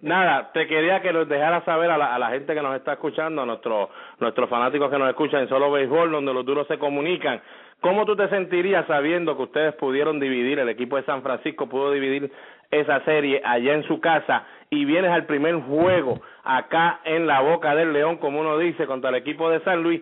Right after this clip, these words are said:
pero tienes en la loma a un Matt Cain? ¿Qué tú crees que Matt Cain debe hacer para mantener el juego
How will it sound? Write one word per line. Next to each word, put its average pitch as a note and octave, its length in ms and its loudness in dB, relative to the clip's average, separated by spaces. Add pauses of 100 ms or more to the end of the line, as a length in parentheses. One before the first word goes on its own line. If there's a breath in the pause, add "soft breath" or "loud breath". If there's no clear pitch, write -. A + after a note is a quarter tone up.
(280 loud breath)
pero F3 280 2
tienes F3+ 300 -2
en F#3 100 0
la E3 120 2
loma F3+ 260 0
a C3 160 -4
un C#3+ 260 -4 (140)
Matt D3 360 0 (120)
Cain? C3 360 -2
¿Qué D#3 140 -2
tú E3 180 -2
crees F#3+ 200 0
que F3 160 0
Matt E3+ 340 2 (240)
Cain E3+ 340 -2 (360 loud breath)
debe F#3+ 440 2
hacer F3 540 -2
para C#3+ 460 2
mantener C#3 540 2
el E3+ 100 4
juego F3 420 2